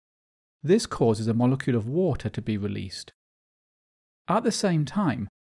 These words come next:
the pair of electrons between a carbon and hydrogen now move between the two carbon atoms, and I'm showing this in blue. This means that the hydrogen is now released as a hydrogen ion.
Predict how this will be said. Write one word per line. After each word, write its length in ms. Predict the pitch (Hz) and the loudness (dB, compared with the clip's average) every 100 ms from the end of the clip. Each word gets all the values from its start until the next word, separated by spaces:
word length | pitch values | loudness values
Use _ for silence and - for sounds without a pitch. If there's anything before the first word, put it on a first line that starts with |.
| - | -2
the 100 | 139 | 0
pair 240 | - 220 | 2 2
of 80 | 254 | 4
electrons 520 | 220 175 - 139 120 | 2 2 2 2 2
between 320 | 127 - 135 | 0 0 2
a 60 | 120 | 2
carbon 560 | - - 139 135 120 120 | 0 0 2 2 2 0
and 120 | 98 | -2
hydrogen 720 | 139 190 196 107 - 104 92 _ _ - | 0 0 0 -2 -4 -8 -10 _ _ 0
now 300 | 143 175 214 | 4 6 6
move 340 | 123 113 107 | 4 4 0
between 480 | 151 147 - 131 120 | -6 -8 0 2 4
the 80 | 123 | 2
two 240 | - 113 | 0 -4
carbon 380 | - 160 160 120 | -2 -2 0 0
atoms, 480 | 92 - 104 101 - _ _ _ - | -2 -4 -8 -8 -12 _ _ _ -2
and 100 | 175 | 2
I'm 100 | 190 | 2
showing 300 | - 170 143 | 2 2 4
this 200 | 104 113 | 2 0
in 140 | 104 | 0
blue. 360 | 104 131 92 104 _ _ _ _ _ _ _ _ _ _ | 2 0 -2 -8 _ _ _ _ _ _ _ _ _ _
This 320 | - 220 247 - | 2 2 2 2
means 300 | 101 95 107 | 0 0 -2
that 120 | 123 | -2
the 60 | 127 | -2
hydrogen 760 | 175 226 277 120 - 87 101 | 0 4 4 4 0 -2 -2
is 140 | 120 | 0
now 240 | 120 156 240 | 2 4 4
released 440 | 190 107 92 - | 2 0 -2 -6
as 80 | 131 | -6
a 40 | 135 - | -6 -4
hydrogen 460 | 180 156 123 110 | -2 -2 -2 -2
ion. 340 | 95 92 82 | -2 -4 -6